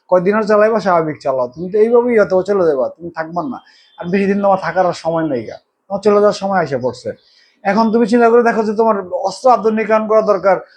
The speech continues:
আর সোলজার তো নাই, সোলজার তো আমি দর্শককে বুঝাই দিছি যে ওর কোনো সোলজার নাই যুদ্ধ করার মতো।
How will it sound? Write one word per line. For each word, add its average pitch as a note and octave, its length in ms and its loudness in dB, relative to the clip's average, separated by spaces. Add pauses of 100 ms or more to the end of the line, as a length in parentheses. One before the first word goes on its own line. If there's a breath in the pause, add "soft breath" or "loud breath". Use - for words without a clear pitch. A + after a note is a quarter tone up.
(160 soft breath)
আর G3 120 -2
সোলজার C4 340 2
তো A#3+ 60 2
নাই, G3 260 2
সোলজার A3+ 300 0
তো A#3 60 4
আমি A3 180 -2
দর্শককে G#3 340 -4
বুঝাই A3+ 280 0
দিছি F#3+ 260 -6
যে F#3 140 2
ওর F3+ 200 -4
কোনো G3 160 -8
সোলজার G3+ 320 -2
নাই F3+ 100 -2
যুদ্ধ E3 220 -6
করার D3+ 240 0
মতো। C#3 240 -4